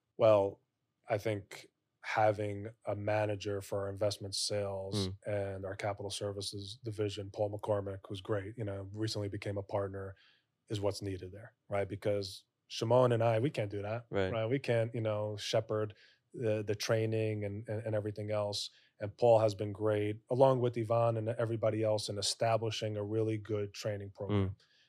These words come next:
Speaker 1: And you're absolutely right. You know, when, and that's our risk, right? When we hire somebody, our risk is the resources and bandwidth and effort
Speaker 2: No
Speaker 1: that we're gonna put
Speaker 2: guarantees.
Speaker 1: in
Speaker 2: Yeah.
Speaker 1: for months,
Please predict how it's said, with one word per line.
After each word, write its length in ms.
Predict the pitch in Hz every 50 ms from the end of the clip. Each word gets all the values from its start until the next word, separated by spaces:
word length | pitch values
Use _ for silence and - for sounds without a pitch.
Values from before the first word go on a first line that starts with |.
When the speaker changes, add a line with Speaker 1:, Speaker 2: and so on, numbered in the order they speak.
| _ _
Speaker 1:
And 100 | 120 123
you're 80 | 131 139
absolutely 340 | 151 151 - 165 160 139 123
right. 260 | 131 139 123 107 101
You 80 | 120 113
know, 100 | 110 107 107
when, 200 | 110 120 120 131 -
and 100 | 139 147
that's 180 | 165 185 175 -
our 160 | 170 160 139
risk, 260 | 131 127 110 - -
right? 120 | - 117 113
When 100 | 120 123
we 80 | 147 160
hire 300 | - - 143 143 143 143
somebody, 580 | - - 151 143 139 139 143 151 160 170 175 _ _ _ _ _ _ _ _ _ _ _
our 180 | 147 151 147 127
risk 320 | 117 127 127 120 - -
is 120 | 120 101
the 80 | 101 107
resources 800 | 101 101 113 127 131 - - 131 123 123 120 - - 127 123 117
and 160 | 117 104 101 95
bandwidth 540 | 107 120 123 120 117 113 117 113 113 107 - -
and 160 | - 107 110 113 _
effort 480 | - 139 131 - - 117 107 101 107 - _ _ _ _ _ _ _ -
Speaker 2:
No 80 | 113
Speaker 1:
that 60 | 110 107
we're 80 | 123 123
gonna 140 | 127 131
put 240 | 123 110 104 135 131
Speaker 2:
guarantees. 340 | 127 123 113 107 104 104 107
Speaker 1:
in 0 |
Speaker 2:
Yeah. 160 | 104 101 98 101 - _ _
Speaker 1:
for 160 | - - 104
months, 520 | 107 123 147 151 165 170 160 - - -